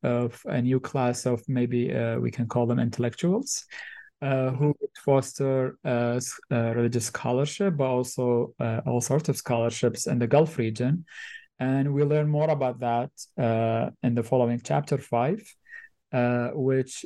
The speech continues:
Speaker 1: delves into the emergence of Islamic sects around the Gulf and the, uh, the formation of,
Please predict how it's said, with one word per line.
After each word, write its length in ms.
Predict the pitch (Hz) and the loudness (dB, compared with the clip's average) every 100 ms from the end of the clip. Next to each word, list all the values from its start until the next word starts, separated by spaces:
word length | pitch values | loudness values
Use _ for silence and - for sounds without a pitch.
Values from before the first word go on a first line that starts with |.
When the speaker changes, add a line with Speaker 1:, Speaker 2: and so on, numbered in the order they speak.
| - | 0
Speaker 1:
delves 280 | 139 147 131 | 4 4 4
into 640 | 135 131 139 131 127 135 123 | -2 -2 -2 0 0 -2 -2
the 300 | 123 120 123 | 0 0 0
emergence 460 | 123 123 123 123 | 0 0 0 -2
of 80 | - | -2
Islamic 400 | 120 110 120 117 | 0 2 2 0
sects 300 | - 117 - | 0 -2 0
around 260 | 123 113 110 | -2 0 0
the 60 | |
Gulf 480 | 110 139 151 139 135 | -2 0 0 0 -4
and 280 | 135 120 120 | -4 -2 -2
the, 400 | 120 120 117 - | 0 0 -2 -4
uh, 220 | 135 117 | -2 0
the 100 | 110 | -2
formation 640 | 110 123 123 123 120 123 117 | -2 -2 2 0 0 -2 0
of, 240 | 117 110 | 0 -2